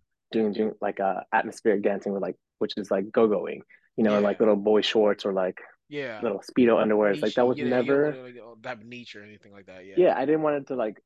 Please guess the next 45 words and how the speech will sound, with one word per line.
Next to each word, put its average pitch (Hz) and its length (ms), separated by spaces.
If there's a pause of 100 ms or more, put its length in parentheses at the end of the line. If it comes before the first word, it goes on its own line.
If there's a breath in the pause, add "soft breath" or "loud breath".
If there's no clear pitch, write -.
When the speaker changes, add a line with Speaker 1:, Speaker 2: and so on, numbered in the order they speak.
Speaker 1:
have - 280
to, - 120
which 147 200
is 151 100
nothing 156 260
wrong 107 180
with 92 100
it 90 80
either. 98 220
Like, - 180
Speaker 2:
No. - 20
Speaker 1:
I - 20
mean, 101 180
I 98 100
have 107 120
friends 101 200
who 104 100
go-go 98 220
all 98 140
the - 80
time, 95 260 (120)
and 101 300 (520)
it's - 160
cool, - 400 (180)
but 113 320 (340)
Speaker 2:
It 139 80
just 131 140
wasn't 120 240
for 123 60
you. 190 240
Speaker 1:
Yeah, 127 180
it - 60
just - 260
wasn't 139 480
for 139 120
me. 139 160
It 127 40
wasn't, 113 280
like, 104 240
the, 107 180 (200)
the 104 320
pathway 104 460
or, 101 120
like, 95 220
a 95 340